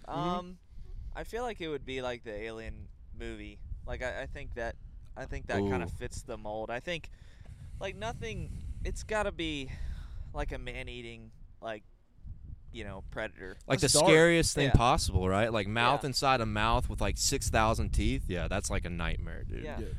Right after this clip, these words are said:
Speaker 3: We
Speaker 1: Go
Speaker 3: gotta
Speaker 1: watch
Speaker 3: hope it's not that.
Speaker 1: Prometheus and rethink that, because when, if, if that was the reality, if that's your reality, I don't wanna live in your reality.
Speaker 2: <laughs>
Speaker 1: I don't want, I, I want aliens to be like, you know, just like, "What's up?" Kinda chill, you know, like a
Speaker 2: Yeah.
Speaker 1: nice alien, not like a
Speaker 2: I
Speaker 1: mean
Speaker 2: feel
Speaker 1: alien,
Speaker 2: that.
Speaker 1: just like, "Hey, I'm an
Speaker 2: You,
Speaker 1: alien."
Speaker 2: you want, like, the, uh,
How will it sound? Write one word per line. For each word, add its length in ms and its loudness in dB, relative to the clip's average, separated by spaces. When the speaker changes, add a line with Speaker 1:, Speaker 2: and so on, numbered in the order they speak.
Speaker 3:
We 100 2
Speaker 1:
Go 80 8
Speaker 3:
gotta 100 8
Speaker 1:
watch 160 8
Speaker 3:
hope 60 -2
it's 60 2
not 60 4
that. 60 2
Speaker 1:
Prometheus 600 0
and 120 4
rethink 480 6
that, 260 -2
because 300 0
when, 180 0
if, 220 0
if 100 2
that 240 2
was 160 0
the 80 -2
reality, 480 2
if 80 2
that's 260 2
your 140 0
reality, 300 2
I 40 2
don't 80 2
wanna 160 2
live 200 8
in 80 6
your 140 4
reality. 460 2
Speaker 2:
<laughs> 140 2
Speaker 1:
I 100 6
don't 140 12
want, 220 8
I, 180 4
I 60 4
want 240 4
aliens 420 2
to 60 -6
be 160 2
like, 240 0
you 80 -4
know, 180 2
just 220 0
like, 200 2
"What's 160 -4
up?" 280 0
Kinda 180 -2
chill, 320 0
you 120 -2
know, 100 -2
like 120 -6
a 40 -6
Speaker 2:
Yeah. 160 -2
Speaker 1:
nice 160 -2
alien, 400 0
not 140 -4
like 140 -2
a 20 -2
Speaker 2:
I 80 -4
Speaker 1:
mean 140 -2
Speaker 2:
feel 40 -2
Speaker 1:
alien, 140 0
Speaker 2:
that. 240 -2
Speaker 1:
just 100 -6
like, 120 4
"Hey, 140 2
I'm 120 2
an 120 0
Speaker 2:
You, 80 0
Speaker 1:
alien." 260 -2
Speaker 2:
you 180 -4
want, 240 0
like, 260 -8
the, 240 -6
uh, 280 -6